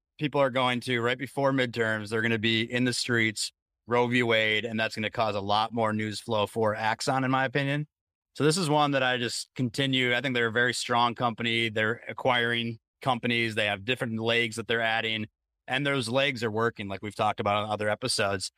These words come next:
They just renewed Microsoft Azure partnership for six years. And so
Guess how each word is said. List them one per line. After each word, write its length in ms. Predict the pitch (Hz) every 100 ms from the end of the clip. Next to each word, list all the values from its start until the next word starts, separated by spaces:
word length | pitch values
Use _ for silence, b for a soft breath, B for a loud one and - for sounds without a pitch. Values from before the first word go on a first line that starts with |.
| B
They 120 | 117
just 180 | 135 135
renewed 400 | 135 123 127 123
Microsoft 540 | 113 117 120 - 120 117
Azure 340 | 104 117 110
partnership 480 | 120 110 110 101 117
for 100 | 113
six 320 | - 139 -
years. 360 | 120 117 117 110
And 100 | 110
so 240 | 123 110